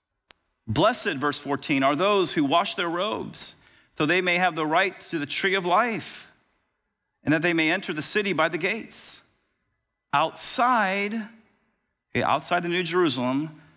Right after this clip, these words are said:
far, far away, "are the dogs and sorcerers and the sexually immoral."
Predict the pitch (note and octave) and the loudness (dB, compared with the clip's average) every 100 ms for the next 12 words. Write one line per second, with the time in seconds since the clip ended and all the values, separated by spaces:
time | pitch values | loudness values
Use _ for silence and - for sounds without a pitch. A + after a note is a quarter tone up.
0 | _ _ _ - G2+ B2 C#3 C#3+ D#3+ E3+ | _ _ _ -4 2 2 2 -2 -2 -2
1 | F3 A2 C#3+ - _ _ _ _ _ _ | -2 -4 -8 -16 _ _ _ _ _ _
2 | _ _ _ _ _ _ _ _ _ _ | _ _ _ _ _ _ _ _ _ _
3 | C3+ D3+ D3+ D3 G#2+ D#3 E3+ D3+ B2 F#2+ | 2 2 2 -2 2 4 6 6 4 -2
4 | D#2+ - - - - _ _ _ _ _ | -8 -8 -6 -10 -14 _ _ _ _ _
5 | _ _ - _ _ _ _ _ _ _ | _ _ -20 _ _ _ _ _ _ _
6 | _ _ _ D3 D3 - - G3 - E3 | _ _ _ -4 -2 -2 0 2 0 -2
7 | C#3 A#2 F2 - - - - _ _ _ | -2 -2 -4 -6 -6 -6 -14 _ _ _
8 | _ _ _ _ _ _ _ _ _ _ | _ _ _ _ _ _ _ _ _ _
9 | _ _ D#3+ F3+ E3+ - A3+ - A#3 A3 | _ _ -4 -2 -2 0 0 0 0 2
10 | A3+ A3 G#3 G#3 F#3 B2+ F#2+ | 4 4 4 4 4 4 0